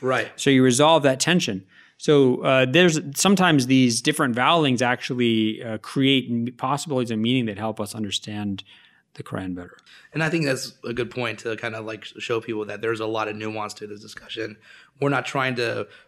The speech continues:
Speaker 1: bring up issues that people may have not thought of. But obviously, we're trying to encourage critical thinking on this point.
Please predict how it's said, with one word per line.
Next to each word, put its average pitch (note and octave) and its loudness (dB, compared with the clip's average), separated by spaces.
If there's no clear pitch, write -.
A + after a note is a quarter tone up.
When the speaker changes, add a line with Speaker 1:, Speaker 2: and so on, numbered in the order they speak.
Speaker 1:
bring B2+ 2
up A2+ -2
issues B2 0
that A2+ -2
people A#2+ 0
may B2+ 0
have B2 0
not A#2 -8
thought A#2+ 0
of. C#3+ 2
But - -6
obviously, A#2+ -2
we're A2+ -2
trying A#2 -4
to A2+ -8
encourage B2 -2
critical A2 -6
thinking A#2 -4
on G#2+ -6
this G#2+ -6
point. A2 -10